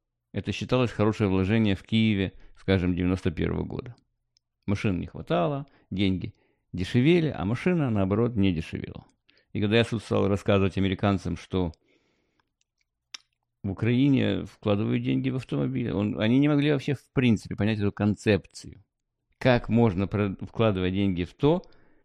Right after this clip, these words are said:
что сразу же теряет свою стоимость, как только ты выехал из дилершипа. Так же и здесь, с этими компьютерами. Если вы будете,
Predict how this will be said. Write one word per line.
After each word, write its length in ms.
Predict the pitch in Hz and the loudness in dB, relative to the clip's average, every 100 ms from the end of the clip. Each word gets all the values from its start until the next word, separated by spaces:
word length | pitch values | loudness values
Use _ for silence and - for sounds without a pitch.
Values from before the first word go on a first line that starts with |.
| _ _ _ | _ _ _
что 200 | - 104 | -6 -4
сразу 400 | - 117 113 98 | 4 6 8 4
же 120 | 95 | -2
теряет 380 | 90 101 98 87 | -2 2 2 0
свою 240 | - 90 | -4 -6
стоимость, 480 | 90 - 156 147 123 | -4 0 4 4 2
как 140 | 95 | -2
только 220 | 101 110 110 | 0 0 2
ты 160 | 101 | 2
выехал 480 | 90 101 98 101 90 | 2 2 2 0 0
из 160 | 92 80 | 0 -2
дилершипа. 720 | 82 - - - - - - _ _ _ _ _ _ _ _ _ _ _ _ _ _ _ _ | -6 -8 -12 -16 -16 -18 -20 _ _ _ _ _ _ _ _ _ _ _ _ _ _ _ _
Так 200 | - 170 | 0 2
же 140 | 165 | 4
и 20 | 151 | 2
здесь, 340 | 117 87 87 | 2 -2 -2
с 40 | |
этими 220 | 110 120 110 | -6 -4 -4
компьютерами. 560 | 113 107 85 85 85 | -4 -4 -6 -6 -4
Если 240 | 104 123 151 | -4 -2 0
вы 120 | 160 | 0
будете, 400 | 165 160 151 | 0 2 0